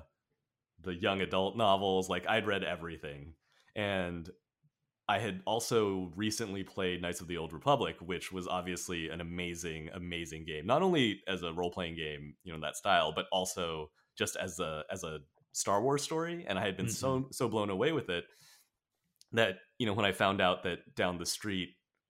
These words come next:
Speaker 1: there was a sequel, you know, potentially happening,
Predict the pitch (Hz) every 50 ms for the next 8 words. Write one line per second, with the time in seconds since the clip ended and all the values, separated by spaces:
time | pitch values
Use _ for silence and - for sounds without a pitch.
0 | _ _ _ _ _ _ _ _ - 107 95 92 90 82 80 - - 117 101 -
1 | 101 90 85 80 80 87 92 - _ _ _ _ _ - 92 90 80 76 76 78
2 | 78 85 110 - - - - 117 95 92 - 95 85 78 104 92 87 - 87 85
3 | 80 78 76 76 78 78